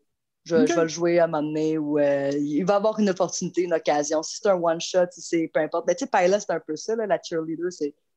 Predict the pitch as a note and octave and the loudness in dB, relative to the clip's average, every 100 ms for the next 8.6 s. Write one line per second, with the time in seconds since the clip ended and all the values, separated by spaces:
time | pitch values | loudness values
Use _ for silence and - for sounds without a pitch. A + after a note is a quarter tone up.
0 | _ E3 G3 - E3+ F3 E3+ - G3 F3+ | _ 2 2 2 -2 -2 -4 -2 0 0
1 | F3 E3+ F3 G#3+ G3+ _ _ A3+ A#3 G3+ | -2 -2 -2 -2 -4 _ _ -4 -2 -2
2 | F3+ - G#3 - D#3+ - F#3+ E3 D#3 - | -2 -2 -2 0 -2 2 2 2 2 -2
3 | F#3 F3+ - F#3+ F3 F3+ F#3 - F3 E3 | -2 -4 -4 -6 -4 -4 -4 -4 -4 -2
4 | D#3 E3+ E3+ G3+ F3 G#2+ G2+ - - _ | -2 -2 -2 -4 -4 -2 -2 -4 -8 _
5 | _ _ _ A3+ - - - D#4 F#4 - | _ _ _ -4 -4 -8 -6 -2 -2 0
6 | A#3 B3 G#3+ G#3+ G#3 G#3 A#3 F#3+ E3+ - | 0 2 2 2 2 2 2 2 0 0
7 | F#3 F3+ E3+ F#3+ F#3+ D#3 D3 - D3+ D#3 | -2 -2 -2 -2 -2 -6 -6 -4 -2 -2
8 | D#3+ D3 - C3+ D3+ - | -2 -4 -4 -6 -4 -4